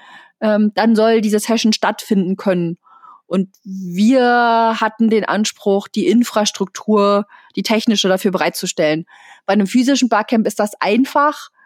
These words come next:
man könnte sich auf die Wiese raussetzen oder einfach in eine Ecke vom Flur, wenn man eine kleine Gruppe ist und besetzt halt keinen großen Raum. Und wir haben dann noch mal ein paar Leute akquiriert mit Zoom-Accounts, die eh auch dabei waren und eh auch Partner waren, aber die noch mal gezielt angesprochen.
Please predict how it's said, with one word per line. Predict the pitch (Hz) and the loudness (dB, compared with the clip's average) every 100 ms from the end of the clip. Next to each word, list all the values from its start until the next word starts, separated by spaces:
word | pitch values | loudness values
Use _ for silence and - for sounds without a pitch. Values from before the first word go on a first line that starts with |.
| _ _ _ - | _ _ _ -4
man | 202 | -4
könnte | 202 220 233 233 | 0 2 2 2
sich | 202 214 - - _ - | 0 -2 -6 -20 _ -4
auf | 208 | 0
die | 247 220 | 0 2
Wiese | 214 214 196 | 2 2 0
raussetzen | 196 240 247 220 220 233 220 226 214 | 0 0 0 -4 -2 0 2 2 0
oder | - 196 190 | 0 2 2
einfach | - 202 208 | 0 0 -2
in | - 208 | 0 0
eine | 202 | 0
Ecke | 208 - | -2 -2
vom | 214 208 202 | -2 -2 -2
Flur, | - 214 226 214 220 208 | 0 2 4 2 2 0
wenn | 196 | 0
man | 202 202 | 0 0
eine | |
kleine | 202 190 190 | 0 -2 -2
Gruppe | 185 190 - | -2 -6 -4
ist | 180 196 - - | -2 -2 -6 -8
und | 185 180 202 - - | -4 -4 -6 -14 -4
besetzt | 202 202 | -2 -2
halt | 202 | -4
keinen | - 196 | -2 -2
großen | 190 190 190 | 0 -2 -2
Raum. | 185 226 302 392 _ - - - - - _ - | 0 2 2 -2 _ -20 -20 -20 -20 -20 _ -2
Und | 196 196 | 0 2
wir | 214 233 | 0 2
haben | 226 | 2
dann | 202 | 2
noch | 202 196 | 2 2
mal | 202 185 190 | 0 2 0
ein | 202 | -2
paar | - 190 190 190 202 | -4 -2 0 0 -2
Leute | 208 226 - | 0 0 0
akquiriert | - - 220 214 226 226 220 | -4 -4 -2 2 2 0 -2
mit | 190 | 0
Zoom-Accounts, | 262 262 269 285 277 285 - | 0 0 0 0 2 2 0
die | - 196 - | -2 0 2
eh | 202 214 | 2 2
auch | 214 - | 0 -2
dabei | 214 175 196 214 | -2 0 0 2
waren | 196 190 | 0 0
und | 190 | -2
eh | - | 0
auch | - - | -2 -2
Partner | - 247 294 269 | -2 0 0 0
waren, | 254 240 247 | 0 2 0
aber | 196 196 | 0 -2
die | 196 | 0
noch | 202 202 | -2 0
mal | 196 | -2
gezielt | 190 185 - 202 190 | -2 -6 -4 -4 -2
angesprochen. | 233 285 - - 277 285 | -2 -2 -4 -4 -2 -2